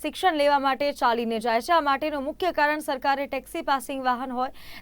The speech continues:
તેને ભાડા ઉપર લેવાનો નિયમ બનાવ્યા તે છે, જેના કારણે વાહનોના જે માલિકો છે તે આ સુવિધા માટે વાહનો મૂકતા નથી, જેને લીધે આ મુશ્કેલી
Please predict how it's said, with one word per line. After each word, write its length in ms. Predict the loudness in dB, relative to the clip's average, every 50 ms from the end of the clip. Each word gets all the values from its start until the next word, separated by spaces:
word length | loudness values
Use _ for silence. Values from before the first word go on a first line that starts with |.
| -4
તેને 180 | 0 2 2 2
ભાડા 340 | 4 4 4 6 6 8 6
ઉપર 300 | 6 6 4 0 0 2
લેવાનો 480 | 4 2 4 4 2 2 2 0 -2
નિયમ 460 | -2 -2 -2 0 0 0 -2 -2 -2
બનાવ્યા 540 | -2 -2 0 0 -2 -4 -4 -6 -8 -8 -8 -12 -16 -16 -8 -6
તે 180 | -4 -4 -4
છે, 220 | -4 -6 -12 -12 -12 -14 -20 -20 -20 -6 -2
જેના 200 | 0 2 2 4
કારણે 360 | 4 4 4 6 6 4 4
વાહનોના 540 | 2 2 0 -2 -2 -2 -2 0 2 2 2
જે 140 | 2 0 0
માલિકો 440 | 0 2 2 2 2 0 0 -2 -2
છે 200 | 0 0 -2 -2
તે 160 | 2 2 4
આ 120 | 4 4
સુવિધા 360 | 2 0 -4 -2 0 0 0
માટે 280 | 0 0 0 0 -2 -2
વાહનો 380 | 0 0 -2 -2 -4 -4 -4 -4
મૂકતા 340 | -4 -4 -2 2 2 2
નથી, 260 | 2 0 -2 -4 -6 -6
જેને 240 | -4 -4 -4 -4
લીધે 380 | -4 -4 -4 -4 -4 -2 -2 0
આ 80 | -2 -2
મુશ્કેલી 600 | -2 -4 -6 -6 -4 -2 -2 -2 -2 -4 -6